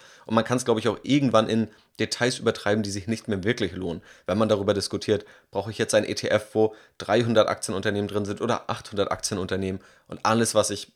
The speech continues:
mir dazu angeschaut habe, wenn man da mal Charts nebeneinander legt, Risikoprofile, Renditeprofile,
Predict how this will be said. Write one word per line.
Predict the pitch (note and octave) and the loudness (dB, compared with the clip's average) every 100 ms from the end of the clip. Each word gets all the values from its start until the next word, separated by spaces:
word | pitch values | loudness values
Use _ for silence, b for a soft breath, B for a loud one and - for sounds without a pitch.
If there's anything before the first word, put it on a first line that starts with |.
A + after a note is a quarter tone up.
| - | -4
mir | A2 | 2
dazu | G#2+ G2+ - | 4 4 2
angeschaut | G#2+ G2+ - G2 - | 0 0 0 -2 -2
habe, | F#2+ | 0
wenn | G#2 | 2
man | G#2 | 2
da | G2+ | 2
mal | G2+ | 0
Charts | - - G2 - | -2 -4 -4 -4
nebeneinander | G2+ F#2+ F#2+ F#2+ | -4 -4 -2 -2
legt, | F#2+ F#2+ - | -2 -4 -6
Risikoprofile, | G2+ G2+ - - F#2+ - F#2+ | -6 -8 -12 -18 -12 -4 -2
Renditeprofile, | F#2 F#2+ F#2+ - - - F2+ | -2 -4 -8 -10 -12 -8 -10